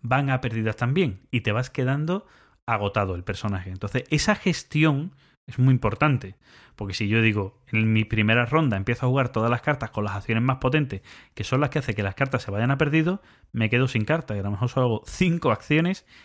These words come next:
y mi personaje está agotado. Agotado es como si fuera muerto en el juego. Ya no puedes hacer nada, te vas del escenario,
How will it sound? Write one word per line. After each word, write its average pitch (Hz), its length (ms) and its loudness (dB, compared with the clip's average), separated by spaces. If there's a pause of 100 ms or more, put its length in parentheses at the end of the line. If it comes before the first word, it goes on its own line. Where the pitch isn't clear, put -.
(160)
y 117 60 2
mi 110 100 4
personaje 123 460 0
está - 420 -4
agotado. 98 640 2 (420)
Agotado 113 340 0
es 135 60 0
como 120 200 0
si 110 100 -6
fuera 107 240 2
muerto 101 400 -6 (380)
en 110 80 2
el 107 80 2
juego. 95 220 -4
Ya 107 120 4
no 120 80 6
puedes 131 320 2
hacer - 400 -4 (100)
nada, 104 380 2
te - 80 -6
vas 107 160 2
del 104 140 2
escenario, 92 380 -4